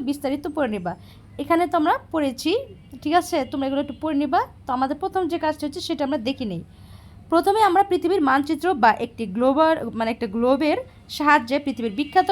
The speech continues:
বনভূমিগুলো কোন কোন দেশে আছে এবং তারা কোন মহাদেশের অন্তর্গত, তা খুঁজে বের করব। তারপরে নিচের ছকটি পূরণ করব, ঠিক আছে? তো নিচে দেখো, এখানে একটি আমরা, উম, মানচিত্র দেখতে পাচ্ছি। এখানে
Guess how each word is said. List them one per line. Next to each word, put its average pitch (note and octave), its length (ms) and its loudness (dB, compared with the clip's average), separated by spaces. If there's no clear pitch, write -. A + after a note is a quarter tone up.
বনভূমিগুলো C#4 600 2
কোন D4+ 140 0
কোন D4 120 0
দেশে C4+ 220 -2
আছে G#3+ 200 -6
এবং G3 180 -6
তারা G#3+ 180 6
কোন F4+ 220 2
মহাদেশের D4+ 560 2
অন্তর্গত, D4 360 -2
তা G#3+ 80 2
খুঁজে C#4 260 -2
বের B3 180 2
করব। G3+ 160 -2
তারপরে F#4+ 540 4
নিচের F4+ 260 2
ছকটি D4 260 0
পূরণ F#4+ 220 4
করব, F3+ 160 0
ঠিক D4+ 200 -4
আছে? F4+ 200 2
তো C4 60 0
নিচে D4 260 0
দেখো, D#4+ 240 0
এখানে D#4 180 0
একটি D4 180 -4
আমরা, C4+ 120 2
উম, A#3 120 -6
মানচিত্র A#3 420 -4
দেখতে A#3 200 -8
পাচ্ছি। G#3+ 260 -6
এখানে A#3 180 -4